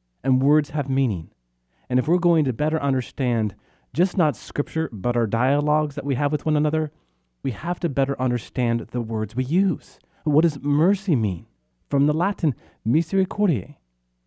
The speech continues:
sorrowful at heart, to share misery. Christ came to us so as to share in our misery. And he doesn't give us an antidote to our pain, to our suffering. He shows us how to endure suffering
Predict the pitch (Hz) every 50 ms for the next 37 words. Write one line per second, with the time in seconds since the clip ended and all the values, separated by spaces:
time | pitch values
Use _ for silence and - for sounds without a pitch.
0 | _ _ - - - - - 175 196 220 214 - 226 214 202 208 202 - - -
1 | 147 113 98 _ - - _ _ _ _ _ _ - - - 196 - - - -
2 | - 214 208 208 208 - - 151 156 180 214 208 - - 147 110 95 - _ _
3 | _ _ _ _ - - - - 180 185 208 233 233 - - - - - _ _
4 | _ _ _ _ - - - - - 208 247 269 269 233 - - 123 104 - -
5 | - - - - _ _ _ _ _ _ _ _ - - - 175 170 175 160 -
6 | - 180 151 - - - - 208 220 226 214 - - 175 160 156 151 151 151 147
7 | - 113 92 - - _ _ _ _ _ _ _ _ _ - 180 190 226 220 190
8 | 247 269 269 294 262 196 160 143 160 175 170 - 170 151 - - 139 202 - 147
9 | - 143 131 113 - - - 147 131 117 113 107 - - - 131 113 101 98 98
10 | - - - 120 113 107 - - 113 98 - - - - - _ _ _ _ _
11 | _ _ - 156 156 - - 190 196 233 220 196 156 - - - _ _ _ _
12 | _ _ - 165 175 160 - 185 180 175 151 147 190 226 247 226 - - 120 92
13 | - - - 127